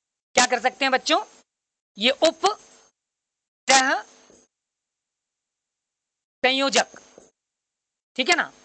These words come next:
बंध बना लेते हैं या बना सकते हैं। आ रही है बात समझ में? तो ये महत्वपूर्ण चीज थी, ये लिगेंड की एक basic definition थी।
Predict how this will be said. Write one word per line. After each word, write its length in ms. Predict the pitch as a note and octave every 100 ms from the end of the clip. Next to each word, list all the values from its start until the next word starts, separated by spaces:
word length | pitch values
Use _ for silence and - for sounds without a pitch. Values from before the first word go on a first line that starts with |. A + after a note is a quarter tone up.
| _
बंध 560 | - _ - G3+ - D3+ - - -
बना 340 | G3 D4 C4+
लेते 280 | G#3+ F3 D#3+
हैं 160 | - - - - _ _ _ -
या 80 | C#4
बना 240 | B3+ A#3
सकते 320 | G3 - -
हैं। 180 | D3+ - - _ _ _ _ _ _ _ _ _ _ _ _ _ _ _ _
आ 100 | G#3
रही 100 | C4
है 60 | C#4+
बात 140 | C#4
समझ 240 | C4+ C4+
में? 160 | B3+ D4 - _ _ _ _ _ _
तो 60 | A#3+
ये 140 | A#3+
महत्वपूर्ण 460 | A#3 A3 A#3+ C4 C4+
चीज 300 | B3+ C4+ -
थी, 60 |
ये 380 | C#4+ C4+ B3 A3
लिगेंड 340 | B3+ A3 B3+ B3+
की 100 | C4
एक 140 | G#3
basic 280 | A3+ B3 A3+
definition 460 | A#3+ A#3+ A#3 B3+
थी। 140 | A#3